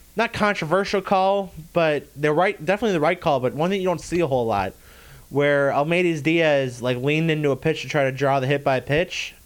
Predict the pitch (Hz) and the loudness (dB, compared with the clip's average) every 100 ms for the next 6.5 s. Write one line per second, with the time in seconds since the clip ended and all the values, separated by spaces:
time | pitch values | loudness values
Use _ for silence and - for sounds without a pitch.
0 | - - - - 123 120 - 165 147 139 | -20 -20 -20 -4 -2 -2 0 0 2 0
1 | 143 147 202 - - - 135 139 135 143 | 0 0 0 -4 -12 -10 -4 0 0 0
2 | 175 180 - - - - - - - 139 | -2 -2 -12 -20 -20 -20 -20 -20 -8 -2
3 | 160 170 160 156 143 151 160 170 156 156 | 2 2 0 0 0 0 0 0 0 2
4 | 147 156 139 135 135 139 151 170 185 180 | 0 0 -2 0 0 0 0 0 0 0
5 | 127 139 160 139 127 143 147 143 135 139 | -4 -2 0 0 0 0 -2 -4 -2 -2
6 | 139 139 165 - | -2 -2 -2 -4